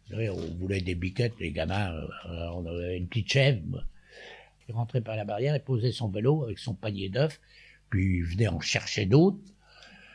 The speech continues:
Et puis, comme il y avait d'autres Allemands, la ferme, elle discutait avec eux, restait là un moment, hein. Il était toujours, euh,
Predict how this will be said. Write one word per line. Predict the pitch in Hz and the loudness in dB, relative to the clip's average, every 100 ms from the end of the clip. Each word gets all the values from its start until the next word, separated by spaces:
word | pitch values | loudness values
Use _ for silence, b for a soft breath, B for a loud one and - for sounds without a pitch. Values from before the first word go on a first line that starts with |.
| B | B
Et | - | -6
puis, | - 113 110 107 95 | 2 4 6 2 2
comme | 113 | 2
il | 110 | 2
y | |
avait | 101 110 | 2 2
d'autres | 98 107 95 | 2 0 -2
Allemands, | 95 107 196 170 | -4 0 2 2
la | 98 | 0
ferme, | - 120 87 80 | -2 -4 -4 -6
elle | 82 | -8
discutait | 82 92 - 104 113 | -8 -8 -2 0 2
avec | 110 151 226 | 4 4 8
eux, | 196 | 8
restait | 110 101 131 | 6 2 0
là | 101 113 | 2 2
un | |
moment, | 110 147 190 202 143 | 4 6 6 6 6
hein. | 147 143 b b b b b b - | 4 2 b b b b b b -8
Il | |
était | 101 - 113 | -6 0 0
toujours, | 107 104 120 104 | 0 0 2 2
euh, | 95 | 0